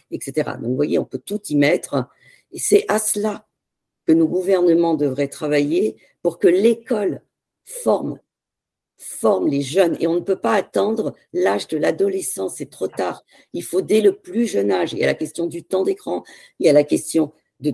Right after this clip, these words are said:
de ces dangers. Et, et, et, et donc, c'est aussi à l'école et donc à nos gouvernants de protéger aussi notre population pour ne pas en arriver à faire comme la Chine.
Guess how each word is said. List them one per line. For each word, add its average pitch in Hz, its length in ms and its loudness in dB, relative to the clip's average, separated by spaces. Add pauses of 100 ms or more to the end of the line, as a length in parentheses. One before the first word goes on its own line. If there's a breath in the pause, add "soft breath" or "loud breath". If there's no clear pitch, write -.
(140)
de 143 200 2
ces 131 240 -2
dangers. 135 640 2 (320)
Et, 160 100 6
et, 156 460 0
et, - 240 0
et - 40 -4
donc, 196 200 0
c'est - 300 -6
aussi 220 460 0
à 175 60 0
l'école 190 400 2
et 160 60 0
donc 165 200 -4
à 143 60 -4
nos 156 160 -2
gouvernants 170 680 -4 (340)
de 170 160 2
protéger 170 480 0
aussi 175 300 -2
notre 160 280 -2
population 151 720 -2
pour - 220 -10
ne 156 100 2
pas 208 340 -2
en 151 140 2
arriver 156 640 0 (300 soft breath)
à 156 100 -2
faire - 300 -2
comme 147 180 0
la 143 100 0
Chine. - 520 -6